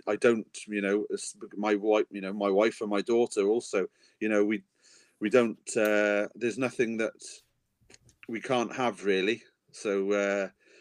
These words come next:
re-, you know, re-, you know, rewarding myself, I suppose, uh, it's, you know, we can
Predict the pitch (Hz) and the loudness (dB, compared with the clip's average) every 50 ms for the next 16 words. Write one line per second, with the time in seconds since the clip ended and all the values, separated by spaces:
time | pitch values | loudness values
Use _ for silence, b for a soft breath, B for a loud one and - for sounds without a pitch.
0 | b b b b 110 113 110 107 - - 110 107 104 98 104 107 98 82 95 117 | b b b b -2 -2 -2 -2 -2 -4 -4 -2 0 0 0 -2 -4 -6 -4 -2
1 | 113 113 107 101 - - - - 101 107 98 92 101 - _ _ _ _ _ _ | -2 -2 -2 -4 -10 -12 -10 -8 -6 -4 -2 -4 -4 -6 _ _ _ _ _ _
2 | - 196 131 113 107 113 117 113 104 107 120 120 123 107 107 107 101 101 101 95 | -10 -8 -8 -2 2 4 4 4 6 6 6 6 4 4 4 2 2 0 -2 -6
3 | _ _ _ - 98 101 104 101 - - 113 98 98 104 - - - - - _ | _ _ _ -6 -2 -2 -2 -2 0 2 2 2 2 0 -2 -6 -16 -18 -20 _
4 | B B B B B B B B B B B B B B B B B B B B | B B B B B B B B B B B B B B B B B B B B
5 | B - 110 104 - 117 101 - 113 107 107 107 104 95 - - - 104 101 101 | B -6 -6 -6 -4 -4 -4 2 4 4 4 4 2 -2 -6 -6 -2 -2 0 0
6 | 101 98 98 101 - - _ _ _ _ _ _ - 104 - - - - - 117 | 0 -2 -4 -6 -10 -16 _ _ _ _ _ _ 0 2 2 0 -4 -10 -8 -8
7 | - - 110 104 98 107 101 - - - _ _ _ _ _ _ _ _ _ _ | -8 -6 -4 -4 -2 -4 -4 -8 -14 -20 _ _ _ _ _ _ _ _ _ _
8 | _ _ _ _ - _ _ _ - - - _ _ _ _ _ - 117 110 - | _ _ _ _ -20 _ _ _ -20 -20 -20 _ _ _ _ _ -10 -8 -6 -6
9 | - 135 113 101 98 98 | -4 -4 -4 -4 -4 -8